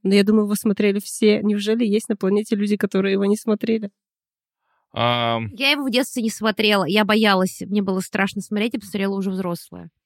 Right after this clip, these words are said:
Speaker 1: Я просто любила ужасы и в детстве тоже, и я сначала подумала, что это как бы ужастик, <laughs> но потом поняла, что нет.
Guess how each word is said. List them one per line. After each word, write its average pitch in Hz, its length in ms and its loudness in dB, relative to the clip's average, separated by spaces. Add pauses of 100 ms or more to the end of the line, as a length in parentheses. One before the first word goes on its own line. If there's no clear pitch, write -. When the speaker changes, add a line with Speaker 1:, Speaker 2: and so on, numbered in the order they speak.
(1300)
Speaker 1:
Я 240 180 4
просто 277 300 2
любила 247 340 4
ужасы 233 520 2
и - 40 4
в 190 60 -2
детстве 208 360 0
тоже, 240 360 4
и 196 120 6
я 202 180 0
сначала 214 360 2
подумала, 202 460 2
что - 180 -2
это 190 280 2
как 185 160 -8
бы 170 460 -2 (220)
ужастик, 196 580 2 (480)
<laughs> - 500 -2
но 254 160 6
потом 247 360 0
поняла, 226 320 2
что - 200 -2
нет. 190 220 2